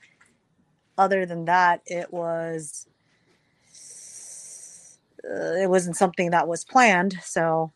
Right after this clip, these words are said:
not really sure if I can say that, you know,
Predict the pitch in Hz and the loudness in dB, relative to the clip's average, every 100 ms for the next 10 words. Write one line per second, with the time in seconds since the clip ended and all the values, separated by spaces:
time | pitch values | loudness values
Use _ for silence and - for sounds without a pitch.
0 | _ 202 190 190 190 185 180 180 185 185 | _ -8 0 4 2 2 -2 -2 -2 -2
1 | 175 - _ 180 165 170 170 170 165 160 | -2 -8 _ -12 -6 -6 -6 -10 -10 -12
2 | - _ - - 208 214 202 175 175 165 | -16 _ -16 -4 4 8 8 4 0 -2
3 | 165 165 165 - 180 165 170 | -2 -2 -4 -12 -14 -10 -10